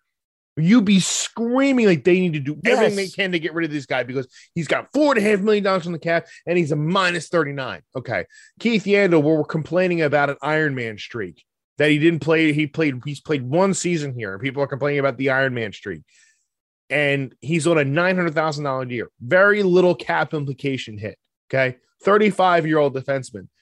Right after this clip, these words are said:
Speaker 1: Your expectations were too damn high to begin with if you thought he was gonna do more. So
Speaker 2: I didn't
Speaker 1: that
Speaker 2: expect him
Speaker 1: hot take
Speaker 2: to
Speaker 1: is
Speaker 2: do a
Speaker 1: absurd.
Speaker 2: minus thirty-nine. Thirty-nine is, is, is, is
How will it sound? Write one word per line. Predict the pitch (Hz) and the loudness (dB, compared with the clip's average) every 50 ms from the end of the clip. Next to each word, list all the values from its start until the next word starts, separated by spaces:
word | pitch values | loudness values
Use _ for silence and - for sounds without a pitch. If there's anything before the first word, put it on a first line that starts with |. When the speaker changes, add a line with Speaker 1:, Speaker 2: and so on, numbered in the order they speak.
| _ _ | _ _
Speaker 1:
Your | - 147 170 | 2 4 4
expectations | 202 196 - 196 185 185 - 185 185 180 - 185 156 135 | 4 4 2 0 0 2 2 0 0 0 -2 -4 -4 -4
were | 131 127 | -4 -6
too | - - 190 196 | -4 -4 -2 0
damn | 180 180 180 170 160 | 0 0 0 0 0
high | 170 165 170 | 0 2 2
to | 165 | 0
begin | 156 143 127 147 165 165 | 0 -2 -2 -4 -2 -2
with | 156 135 120 | -2 -4 -6
if | 113 | -8
you | 117 117 | -6 -4
thought | 139 131 | -4 -4
he | 131 | -4
was | 127 117 - | -6 -8 -10
gonna | 135 123 | -12 -10
do | 117 120 131 123 | -8 -8 -8 -8
more. | 117 117 113 104 82 73 _ _ _ _ _ _ | -6 -6 -8 -8 -8 -12 _ _ _ _ _ _
So | - - - 190 190 180 170 165 - _ _ _ _ _ _ _ _ _ _ _ - | -12 -4 2 4 4 4 4 2 -2 _ _ _ _ _ _ _ _ _ _ _ -2
Speaker 2:
I | - 226 | -2 0
didn't | 220 262 254 254 | 0 0 0 2
Speaker 1:
that | 214 214 220 | 2 2 2
Speaker 2:
expect | 175 185 196 247 226 - | 2 4 4 4 4 4
him | 240 220 | 4 6
Speaker 1:
hot | 214 | 6
take | 202 - | 4 4
Speaker 2:
to | 208 214 | 4 2
Speaker 1:
is | 202 - - | 2 2 0
Speaker 2:
do | - 165 | 0 0
a | |
Speaker 1:
absurd. | 156 156 190 180 151 147 - | 2 4 4 4 4 4 2
Speaker 2:
minus | 101 175 - - - | 0 -2 -4 -6 -4
thirty-nine. | - 185 180 190 196 196 190 160 143 143 143 139 160 196 208 160 123 117 131 143 143 _ _ _ _ _ _ _ _ | 0 2 4 4 2 0 -2 -4 -4 -2 -2 -2 -2 -2 -2 -4 -4 -4 -6 -8 -8 _ _ _ _ _ _ _ _
Thirty-nine | - 214 247 247 220 202 190 196 214 214 202 | 4 6 6 4 2 0 0 0 0 0 0
is, | 185 151 160 - - - | 0 -2 -2 -4 -2 0
is, | 160 151 - - 160 151 143 139 135 - - | 0 0 2 2 2 4 4 2 0 -2 -2
is, | 143 143 135 131 - | -2 -2 -2 -2 -2
is | 143 131 123 110 98 | -2 -2 -2 -4 -8